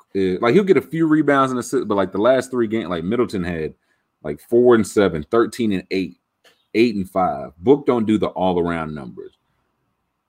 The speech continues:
but he might just score forty-five points. I'm staying away from that over-under. I won't do it. Assist,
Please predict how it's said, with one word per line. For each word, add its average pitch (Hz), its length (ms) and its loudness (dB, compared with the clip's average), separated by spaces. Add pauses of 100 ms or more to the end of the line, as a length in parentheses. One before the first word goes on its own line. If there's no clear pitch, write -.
(480)
but 101 100 2
he 147 120 2
might 127 260 4
just 95 160 2
score 90 200 -2
forty-five 82 560 -6
points. - 380 -14 (3750)
I'm 139 160 2
staying 113 340 0
away 90 200 2
from 80 180 -8
that 73 160 -10
over-under. 62 640 -16 (1300)
I 95 160 2
won't 85 300 -2
do 73 180 -6
it. - 100 -14 (960)
Assist, - 840 2